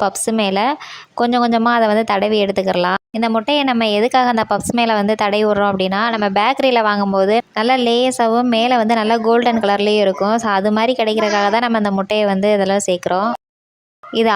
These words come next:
ஆப்ஷனல் தான், உங்களுக்கு விருப்பப்பட்டா சேர்த்துக்கோங்க, அப்படி இல்லைன்னா சேர்க்க வேணாம். என்கிட்ட இந்த முட்டையை தடவுற மாதிரிலாம் ப்ரஷ்லாம் எதுவும் இல்ல, அதனால வந்து நான் கத்திரிக்காயை வந்து கட் பண்ணி அதை வச்சு தான் வந்து தடவி இருக்கேன். இப்போ நம்ம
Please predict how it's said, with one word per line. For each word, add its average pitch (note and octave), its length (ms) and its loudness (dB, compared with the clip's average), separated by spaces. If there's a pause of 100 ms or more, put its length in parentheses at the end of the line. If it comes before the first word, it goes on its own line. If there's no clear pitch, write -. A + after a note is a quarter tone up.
ஆப்ஷனல் B3+ 460 -2
தான், B3+ 140 0
உங்களுக்கு A3+ 300 0
விருப்பப்பட்டா B3 440 0 (100)
சேர்த்துக்கோங்க, A#3 480 -2
அப்படி A#3 200 -4
இல்லைன்னா A3 300 0 (140)
சேர்க்க G3+ 280 0
வேணாம். F#3 300 -2 (1080)
என்கிட்ட C4 300 -2
இந்த C4 160 0
முட்டையை B3+ 320 0
தடவுற A3+ 380 0
மாதிரிலாம் G#3+ 320 -2
ப்ரஷ்லாம் G#3+ 400 -2
எதுவும் G3 260 0
இல்ல, F3+ 140 -2 (160)
அதனால G3+ 400 0
வந்து A3 180 0
நான் G#3+ 200 -4
கத்திரிக்காயை A#3 520 -2
வந்து G#3 220 -2
கட் F3 240 -8
பண்ணி G3+ 260 -2 (120)
அதை G3 200 0
வச்சு G3 240 -2
தான் A3+ 160 2
வந்து G3 160 0 (120)
தடவி F#3+ 300 -2
இருக்கேன். F#3 380 -2 (400)
இப்போ B3 160 -2
நம்ம A3+ 140 -2